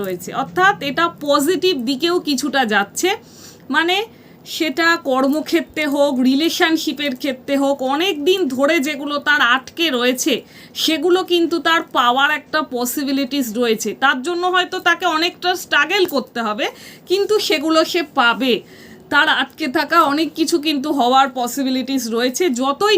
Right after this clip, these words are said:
নেগেটিভিটি তার লাইফে আসুক না কেন, এখানেও সেই একটা আমরা আভাস পাচ্ছি যে, এখানে একটা কনফার্মেশন পাচ্ছি যে সাকসেস তার জন্য রয়েছে, সাকসেস হওয়ার একটা পসিবিলিটি তার জন্য রয়েছে, অর্থাৎ পজিটিভ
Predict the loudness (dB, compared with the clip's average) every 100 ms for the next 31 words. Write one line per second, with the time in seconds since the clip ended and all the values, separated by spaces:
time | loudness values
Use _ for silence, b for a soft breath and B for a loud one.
0 | 4 2 2 2 2 2 0 2 0 2
1 | 0 0 -2 -2 -4 -4 -4 -2 -2 -2
2 | -6 B B B -6 -4 0 0 0 -2
3 | -2 0 0 -2 0 0 0 B B B
4 | 0 2 2 2 2 0 0 -2 -2 0
5 | 2 2 2 0 -2 -12 -20 -20 -20 -20
6 | -20 -20 -8 -4 0 0 0 0 -2 0
7 | 0 0 0 0 -2 0 -2 0 -4 -2
8 | -2 -2 0 0 -2 0 0 2 0 0
9 | -2 -2 -2 0 -2 -4 -8 -8 -8 -6
10 | -6 -4 -4 0 2 2 0 -2 -4 -4
11 | B B B 0 0 2 2 6 6 4
12 | 0 -4 B B -2 -2 0 0 2 2
13 | 2 2 0 0 0 2 2 2 B B
14 | B -6 -2 0 2 2 4 2